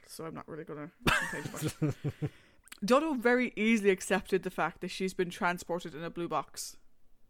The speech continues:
Speaker 1: Even if she doesn't think they could be anywhere but Earth, 'cause that's still a little bit,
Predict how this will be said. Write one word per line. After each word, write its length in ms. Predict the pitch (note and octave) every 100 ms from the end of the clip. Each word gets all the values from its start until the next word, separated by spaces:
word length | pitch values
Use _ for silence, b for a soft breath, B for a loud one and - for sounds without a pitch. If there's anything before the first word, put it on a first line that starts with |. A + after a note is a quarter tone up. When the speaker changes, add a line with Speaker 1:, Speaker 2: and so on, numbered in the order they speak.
| -
Speaker 1:
Even 340 | C4+ D#4 F4
if 140 | C#4+ C#4
she 140 | C4
doesn't 340 | G#3+ G3+ A3 G#3+
think 180 | G3+
they 100 | G3+
could 140 | G3 F#3+
be 140 | F#3+ -
anywhere 420 | F3+ F3+ F3 F3
but 180 | F3 -
Earth, 260 | E3 E3 -
'cause 100 | -
that's 220 | F3 F#3
still 240 | - F#3+ F3+
a 40 |
little 160 | E3+ C#3+
bit, 240 | F3+ -